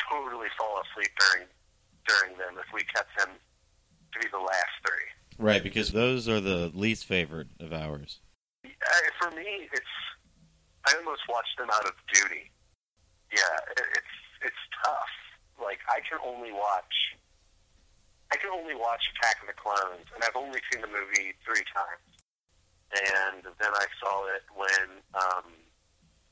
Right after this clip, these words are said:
Speaker 1: with a Phantom Edit, and that's the only way I'll watch it now. The, the first joke came at the end of Phantom Menace, where, like, the Qui-Gon Jinn is dead, and they're burning his body, which I think we have already joked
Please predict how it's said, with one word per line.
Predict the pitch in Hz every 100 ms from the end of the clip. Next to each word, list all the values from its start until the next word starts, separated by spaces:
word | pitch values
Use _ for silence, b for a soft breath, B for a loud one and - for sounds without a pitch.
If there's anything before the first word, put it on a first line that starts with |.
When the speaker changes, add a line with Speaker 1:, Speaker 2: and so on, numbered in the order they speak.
| -
Speaker 1:
with | 107
a | 104 -
Phantom | 104 - 98
Edit, | 87 - - -
and | 110
that's | 113 -
the | 117 110
only | 107 104
way | 101 98
I'll | 98
watch | 92 87 -
it | -
now. | - - - _
The, | - 110 -
the | 104 -
first | 208 - -
joke | 113 110 - 110
came | 104 101 98 _ 113
at | 104
the | 110 131
end | 135
of | 104 -
Phantom | 107 98 104
Menace, | 98 95 92 - _ _ _ _
where, | - 104
like, | 107 101 -
the | 107
Qui-Gon | - 110 107 104 101
Jinn | 104 98
is | 92 -
dead, | 95 95 92 - - - _ _ _ _ -
and | 101 95 98 107
they're | 101
burning | 120 117 117
his | 104 95 -
body, | 98 98 - - - - _ _ _ _
which | 123 110 - -
I | 139
think | - 185 -
we | 190
have | 139
already | 123 147 123
joked | - - 123 -